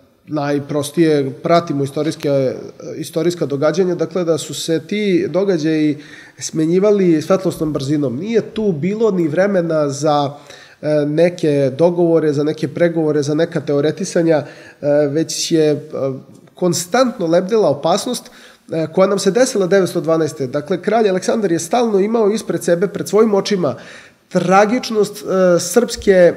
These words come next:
nacije koja je, koja se pokazala hiljadu devetsto dvanaeste godine, kada je glavni cilj, e, srpske države bio izbijanje na Jadransko more i kada je, usled, e, intervencije velikih sila, ona sa tih teritorija mola-, morala da se povuče.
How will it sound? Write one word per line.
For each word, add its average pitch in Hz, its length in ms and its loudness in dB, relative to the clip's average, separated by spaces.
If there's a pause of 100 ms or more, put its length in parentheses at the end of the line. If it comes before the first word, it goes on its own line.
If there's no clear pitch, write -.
nacije 180 960 4
koja 180 220 6
je, 170 580 4
koja 180 240 4
se 185 160 -2
pokazala 180 500 0
hiljadu 196 280 2
devetsto 190 300 -2
dvanaeste 175 380 0
godine, 175 300 -2
kada 156 160 -4
je 156 60 -4
glavni 185 280 0
cilj, 196 320 -4
e, 135 40 -10 (400)
srpske 175 340 -6
države 170 340 -2
bio 185 280 0
izbijanje 170 520 0
na 156 280 -2 (100)
Jadransko 175 580 0
more 160 300 -2 (480)
i 175 180 -2
kada 180 280 2
je, 165 440 0
usled, 147 340 -6 (480)
e, 143 140 -4
intervencije 175 560 0
velikih 185 380 -2
sila, 185 300 0
ona 175 180 0
sa 165 140 -6
tih 190 260 -8
teritorija 165 440 -4
mola-, 165 340 -2
morala 170 320 0
da 139 100 -4
se 135 140 -10
povuče. 139 540 -4